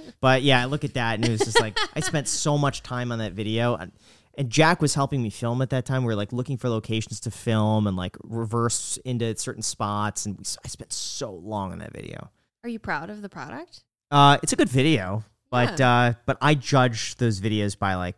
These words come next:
Speaker 2: the R O I. I just, uh,
Speaker 1: Mm-hmm.
Speaker 2: e-, everything has to have the R O I on it. That does not
Speaker 1: So
Speaker 2: have
Speaker 1: that's
Speaker 2: an
Speaker 1: where you
Speaker 2: R O I.
Speaker 1: find pure satisfaction is just R O I. So it could be the worst video you've ever made. You could be like,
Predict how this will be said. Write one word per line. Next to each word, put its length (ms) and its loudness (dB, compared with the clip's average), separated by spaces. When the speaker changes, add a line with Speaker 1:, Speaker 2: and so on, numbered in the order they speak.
Speaker 2:
the 200 -4
R 200 -2
O 120 -4
I. 400 -4
I 40 -10
just, 160 -10
uh, 20 -12
Speaker 1:
Mm-hmm. 200 -12
Speaker 2:
e-, 40 -6
everything 360 0
has 240 -4
to 80 -4
have 180 -4
the 120 0
R 160 0
O 80 -2
I 180 -4
on 60 -8
it. 100 -12
That 160 -12
does 160 2
not 160 2
Speaker 1:
So 60 -2
Speaker 2:
have 20 -2
Speaker 1:
that's 180 0
Speaker 2:
an 60 -4
Speaker 1:
where 100 -4
you 100 -2
Speaker 2:
R 20 -6
O 20 -6
I. 40 -6
Speaker 1:
find 420 -6
pure 140 -6
satisfaction 640 -8
is 200 -8
just 340 -2
R 100 0
O 20 0
I. 140 -4
So 160 -4
it 60 -4
could 120 -6
be 80 0
the 80 -2
worst 320 -2
video 240 -2
you've 100 -4
ever 160 -4
made. 180 -2
You 120 -10
could 100 -8
be 80 -4
like, 140 -6